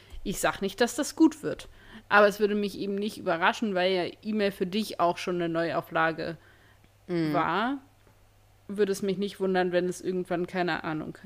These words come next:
Speaker 1: ein, ein Instagram-Nachricht für dich Film geben würde.
Speaker 2: Ja. Ja. Äh, und recht wichtig,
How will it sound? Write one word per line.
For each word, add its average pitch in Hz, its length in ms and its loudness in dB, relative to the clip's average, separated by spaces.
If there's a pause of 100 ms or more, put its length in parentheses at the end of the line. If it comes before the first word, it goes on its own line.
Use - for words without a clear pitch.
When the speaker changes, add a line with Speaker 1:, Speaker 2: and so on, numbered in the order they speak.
(120)
Speaker 1:
ein, 175 340 -8 (800)
ein 180 220 -8
Instagram-Nachricht 175 1080 0
für 180 140 -2
dich 170 400 -8 (880)
Film 170 400 -2
geben 170 380 -6
würde. 165 280 -6 (840)
Speaker 2:
Ja. 175 440 0 (1200)
Ja. 156 340 4 (280)
Äh, 196 180 12
und 247 460 2 (100)
recht 196 320 2
wichtig, 226 360 -2